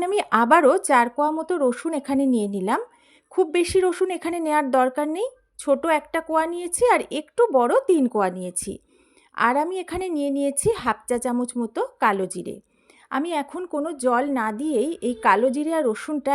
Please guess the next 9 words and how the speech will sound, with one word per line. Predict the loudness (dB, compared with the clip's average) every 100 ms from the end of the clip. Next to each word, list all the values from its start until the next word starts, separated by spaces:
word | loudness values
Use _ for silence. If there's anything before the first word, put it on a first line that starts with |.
| 0
একদম | -2 -4 -2
মিহি | -2 -4 -4
করে | -2 0
বেটে | 2 0 -2
নিচ্ছি। | -10 -12 -10 -10 -10 _ _ _ _ _ _
আমি | -6 -4 -2 -2
এই | -4
শিলেই | -2 -2 0 0 0
প্রথমে | -2 -2 -2